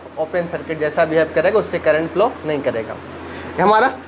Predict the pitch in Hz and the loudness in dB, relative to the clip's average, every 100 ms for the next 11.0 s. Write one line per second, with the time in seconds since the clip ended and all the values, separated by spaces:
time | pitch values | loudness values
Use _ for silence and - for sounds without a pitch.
0 | - 165 202 226 226 247 233 220 226 220 | -2 4 4 4 0 -4 -4 -4 -8 -8
1 | 214 247 233 226 226 220 185 214 214 214 | -8 -8 -6 -6 -6 -4 0 2 4 4
2 | 220 220 220 220 208 196 202 202 196 214 | 2 0 -2 -4 -2 0 2 0 0 -2
3 | 208 214 160 180 196 208 214 214 196 208 | 0 0 2 2 2 0 -2 -2 -2 -4
4 | 202 - 196 196 196 180 185 - - - | -4 -4 -4 -2 -2 2 2 0 -6 -14
5 | - - - 185 190 196 208 175 196 214 | -14 -10 0 2 4 4 4 4 2 0
6 | - - - 165 202 233 262 208 185 196 | -8 -14 -6 0 2 2 2 2 2 2
7 | 202 214 247 226 214 208 196 196 220 214 | 2 0 0 2 2 4 4 4 2 0
8 | 202 202 208 208 214 220 208 202 196 220 | 0 0 -2 -4 -2 2 2 2 0 -2
9 | 202 214 196 196 190 - 185 175 190 247 | 0 0 2 0 -2 -2 0 2 0 -2
10 | - - - - 180 190 214 240 226 269 | -8 -14 -8 2 4 6 6 6 2 -2